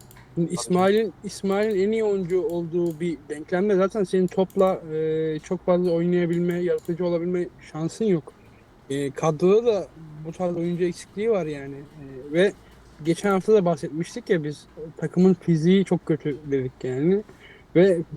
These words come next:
Speaker 1: fizik toparladıkça, biri gözüktükçe takım her gün, e, biraz daha, e,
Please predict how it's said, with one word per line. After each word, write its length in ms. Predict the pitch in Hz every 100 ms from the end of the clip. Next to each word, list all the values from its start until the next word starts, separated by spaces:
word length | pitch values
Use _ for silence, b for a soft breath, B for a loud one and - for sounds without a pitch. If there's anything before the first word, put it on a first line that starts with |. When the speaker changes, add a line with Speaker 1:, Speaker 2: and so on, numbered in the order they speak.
| -
Speaker 1:
fizik 300 | - 190 190
toparladıkça, 840 | 214 180 214 220 240 - 247 294 294
biri 320 | 175 180 208
gözüktükçe 680 | 202 202 196 247 - 247 247
takım 320 | - 185 220 196
her 160 | 220
gün, 180 | 196 233 226 - 175
e, 140 | 170
biraz 300 | 185 208 180
daha, 280 | 175 202 220 - -
e, 40 | 175